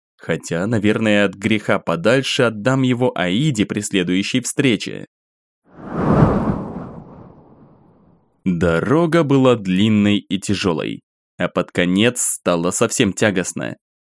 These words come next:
Не знаю почему, но даже серое небо, которое не меняло свое состояние уже несколько дней, давило все сильнее и сильнее.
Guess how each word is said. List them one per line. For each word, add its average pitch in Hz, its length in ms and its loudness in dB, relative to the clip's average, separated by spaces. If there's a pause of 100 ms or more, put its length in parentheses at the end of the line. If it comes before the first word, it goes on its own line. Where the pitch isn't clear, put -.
(280)
Не 101 320 2
знаю 117 420 2
почему, 101 520 2
но 101 140 4
даже 110 280 0
серое 101 420 2
небо, 104 400 0
которое 107 400 0
не 101 140 2
меняло 104 380 2
свое 95 280 -2
состояние 92 760 -2
уже 101 260 0
несколько 92 500 -2
дней, 107 360 0
давило 104 420 2
все - 160 -6
сильнее 92 480 0
и - 80 -4
сильнее. 107 640 0